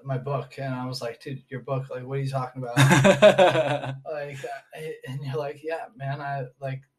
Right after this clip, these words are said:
Speaker 1: I'm writing a book. Like, it's, like, it's almost, like, pub-, like,
Speaker 2: Yeah,
Speaker 1: I don't
Speaker 2: I was,
Speaker 1: think
Speaker 2: I
Speaker 1: I
Speaker 2: think
Speaker 1: had
Speaker 2: it was probably about
Speaker 1: I,
Speaker 2: three quarters of the way
Speaker 1: I
Speaker 2: through at
Speaker 1: don't
Speaker 2: that
Speaker 1: know
Speaker 2: point.
Speaker 1: if it was, like, published yet, but you
Speaker 2: Mm-hmm.
Speaker 1: were, like, on the way.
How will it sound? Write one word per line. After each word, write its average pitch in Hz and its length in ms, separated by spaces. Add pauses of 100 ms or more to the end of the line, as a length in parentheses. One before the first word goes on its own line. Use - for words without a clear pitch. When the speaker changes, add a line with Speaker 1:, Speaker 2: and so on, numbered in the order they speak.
(180)
Speaker 1:
I'm 135 260
writing 139 300
a 120 60
book. 139 380
Like, 123 300
it's, - 360
like, 120 260 (520)
it's 135 200
almost, 135 380
like, 131 160
pub-, 131 280 (200)
like, 139 120
Speaker 2:
Yeah, 127 220
Speaker 1:
I - 20
don't - 40
Speaker 2:
I - 80
was, - 60
Speaker 1:
think 220 120
Speaker 2:
I 214 40
Speaker 1:
I - 40
Speaker 2:
think 196 120
Speaker 1:
had 202 80
Speaker 2:
it 190 40
was 156 140
probably 247 320
about 110 260
Speaker 1:
I, 135 120
Speaker 2:
three 127 60
quarters 127 320
of 113 60
the 110 80
way 107 100
Speaker 1:
I 101 40
Speaker 2:
through 113 260
at 120 40
Speaker 1:
don't - 140
Speaker 2:
that - 140
Speaker 1:
know 202 200
Speaker 2:
point. 196 120
Speaker 1:
if - 80
it 170 100
was, 151 220
like, 139 260
published 135 580
yet, 135 440
but 127 160
you 143 80
Speaker 2:
Mm-hmm. 143 80
Speaker 1:
were, 139 60
like, 131 220
on 131 220
the 123 80
way. 123 240